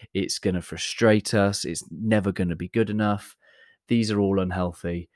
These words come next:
uh, things to pursue. So having this idea that if we wanna be great at anything, we need to take the time to practice intentionally, deliberately, focus on the things that we wanna get ba-,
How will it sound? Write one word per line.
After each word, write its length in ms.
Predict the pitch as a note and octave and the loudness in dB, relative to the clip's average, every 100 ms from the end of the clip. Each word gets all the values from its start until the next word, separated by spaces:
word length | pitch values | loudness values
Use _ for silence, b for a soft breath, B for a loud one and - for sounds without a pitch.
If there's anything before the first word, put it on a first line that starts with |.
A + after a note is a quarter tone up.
| _ _ - | _ _ -6
uh, 180 | E2+ E2+ | -6 -6
things 480 | - F#2 F2 E2+ | -4 -2 -2 -6
to 120 | - E2+ | -8 -10
pursue. 480 | F2+ - F2+ E2+ | -8 -6 -4 -6
So 260 | E2 F#2 F2 - _ _ - | -4 -4 -6 -8 _ _ -8
having 320 | - A#2+ C3+ | 0 2 4
this 220 | B2+ - | 2 4
idea 520 | G#2+ G2+ F#2+ G2 G2+ | 4 4 4 4 6
that 120 | G2 - | 4 0
if 120 | - | 2
we 80 | G#2 | 6
wanna 260 | G#2+ A#2 | 6 6
be 100 | A2 | 4
great 300 | G2 G#2 G2+ | 4 6 6
at 140 | D#2 G2 | 4 2
anything, 400 | G2 A2+ A2+ G#2+ | 2 4 4 4
we 120 | G2+ | 4
need 200 | G2 F2+ | 4 0
to 140 | - | -4
take 300 | - G2 F#2 | 0 0 0
the 60 | - | -2
time 300 | - G2 F2+ | 0 2 2
to 100 | - | 0
practice 640 | - A2 - A2+ A2 - B B B B - | 2 2 4 4 4 0 B B B B -2
intentionally, 800 | F#2+ - A#2 A#2 - A#2 A#2 G#2+ | 0 4 4 4 6 8 8 8
deliberately, 880 | G2+ G2+ A2 A#2 E2 A2 A2 G#2+ G2+ | 6 8 6 6 6 6 6 4 0
focus 560 | - A2+ A2 - - | 2 4 4 0 -2
on 120 | G#2+ | 0
the 60 | G2 | 0
things 280 | - G2+ F2+ | 0 0 0
that 60 | |
we 100 | F2 | -2
wanna 160 | F2+ F2+ | 0 -2
get 220 | F#2 - | -4 -4
ba-, 180 | F#2+ | -4